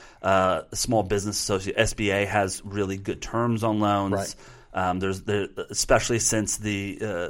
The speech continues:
Speaker 1: the pandemic, S B A's got, like,
Speaker 2: Oh, yeah.
Speaker 1: thirty-year term
Speaker 2: And it's a,
Speaker 1: payback
Speaker 2: a, a
Speaker 1: stuff.
Speaker 2: standard traditional
Speaker 1: Yep.
Speaker 2: loan.
Speaker 1: Yep.
Speaker 2: Yeah.
Speaker 1: But again, going back to the small com-, small bank versus a large bank, S B A doesn't care your situation, right?
Speaker 2: Mm-hmm.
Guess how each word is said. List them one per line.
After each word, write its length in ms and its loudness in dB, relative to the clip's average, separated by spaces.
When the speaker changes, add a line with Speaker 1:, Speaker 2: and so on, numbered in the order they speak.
Speaker 1:
the 140 -10
pandemic, 720 2
S 160 2
B 120 2
A's 200 4
got, 220 -2
like, 400 -2
Speaker 2:
Oh, 60 0
yeah. 40 4
Speaker 1:
thirty-year 440 2
term 500 -2
Speaker 2:
And 100 2
it's 140 2
a, 200 8
Speaker 1:
payback 220 2
Speaker 2:
a, 40 0
a 40 0
Speaker 1:
stuff. 200 0
Speaker 2:
standard 580 4
traditional 680 2
Speaker 1:
Yep. 80 -6
Speaker 2:
loan. 360 -6
Speaker 1:
Yep. 280 -2
Speaker 2:
Yeah. 180 -2
Speaker 1:
But 360 8
again, 480 8
going 240 6
back 220 4
to 80 -4
the 80 -2
small 420 4
com-, 460 -2
small 500 4
bank 380 -2
versus 400 -2
a 140 0
large 320 4
bank, 340 -4
S 200 6
B 180 4
A 160 8
doesn't 400 2
care 480 4
your 220 -6
situation, 720 -4
right? 180 2
Speaker 2:
Mm-hmm. 180 -16